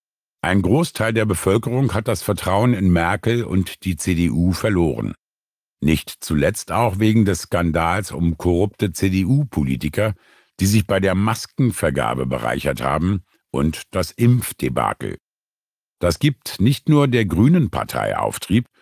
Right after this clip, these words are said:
sondern hat auch Einfluss auf das Rennen um die Kanzlerkandidatur innerhalb der Union.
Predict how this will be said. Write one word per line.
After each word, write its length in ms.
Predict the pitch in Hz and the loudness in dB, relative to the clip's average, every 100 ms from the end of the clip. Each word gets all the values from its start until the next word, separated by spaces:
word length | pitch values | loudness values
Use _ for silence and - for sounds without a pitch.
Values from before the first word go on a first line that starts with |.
| _ _ | _ _
sondern 440 | - 76 87 92 80 | -6 0 0 2 0
hat 140 | 98 | -2
auch 220 | 98 - | -4 -6
Einfluss 600 | - 71 85 80 - 107 | -4 -2 -2 0 0 -2
auf 180 | 92 98 | -2 -2
das 220 | - 90 | -2 -2
Rennen 380 | 78 85 95 107 | 0 0 2 0
um 160 | 90 90 | 0 -2
die 100 | 87 | -2
Kanzlerkandidatur 1200 | - 87 - 90 78 85 90 92 92 - 110 110 | -2 -4 -4 -4 -2 -2 -2 -2 -4 0 0 0
innerhalb 440 | 101 90 80 87 - | 0 0 0 -2 -2
der 120 | 92 | -2
Union. 580 | 95 110 104 67 50 | 2 4 4 0 -4